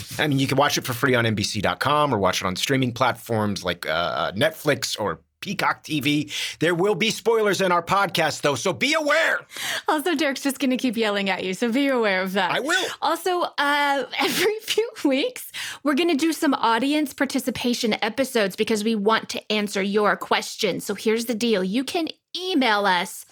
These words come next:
Speaker 2: anything that you wanna know at clear eyes full hearts pod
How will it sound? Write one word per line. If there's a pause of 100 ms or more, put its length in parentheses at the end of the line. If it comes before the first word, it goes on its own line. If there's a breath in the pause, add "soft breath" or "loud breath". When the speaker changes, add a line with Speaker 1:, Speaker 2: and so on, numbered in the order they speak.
(340 soft breath)
Speaker 2:
anything
that
you
wanna
know
at (400 loud breath)
clear
eyes
full
hearts
pod